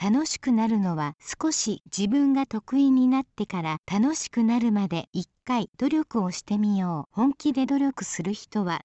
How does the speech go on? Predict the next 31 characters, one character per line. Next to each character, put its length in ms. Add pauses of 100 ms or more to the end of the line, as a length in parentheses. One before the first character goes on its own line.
意 80
外 300
と 180
少 300
な 180
い。 180
努 140
力 340
は 280
コ 180
ス 160
パ 160
が 160
い 80
い。 260 (120)
だ 100
か 220
ら、 160 (380)
ま 140
ず 160
は 240
が 160
む 140
し 100
ゃ 80
ら 140
に 260
徹 160 (140)
底 200
的 300
に、 240